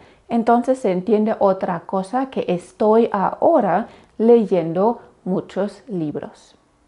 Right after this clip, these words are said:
Así que la frase es, "Ich werde mehr Bücher lesen." Nummer vier.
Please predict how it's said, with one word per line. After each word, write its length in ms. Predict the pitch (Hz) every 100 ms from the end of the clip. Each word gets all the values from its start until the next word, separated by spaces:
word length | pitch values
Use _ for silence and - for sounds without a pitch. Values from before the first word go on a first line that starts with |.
| _ _ _ _ _ -
Así 340 | 165 160 165 151
que 160 | 208
la 140 | 233 240
frase 520 | 247 240 254 220 247
es, 200 | 254 - _ _ _ -
"Ich 260 | 277 285 202
werde 540 | 165 175 170 196 220 208
mehr 420 | 185 170 190 233
Bücher 380 | 185 165 156 151
lesen." 400 | 147 147 - 185 _ _ _ _ _ _ _ _ _ _ _ _ _ _ _ _ _ _ -
Nummer 540 | 208 208 196 226 311 - _ - - -
vier. 400 | 202 170 -